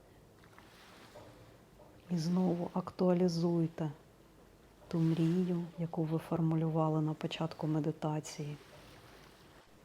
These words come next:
Коротко, чітко,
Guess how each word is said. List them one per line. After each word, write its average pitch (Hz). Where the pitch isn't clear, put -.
Коротко, 165
чітко, 165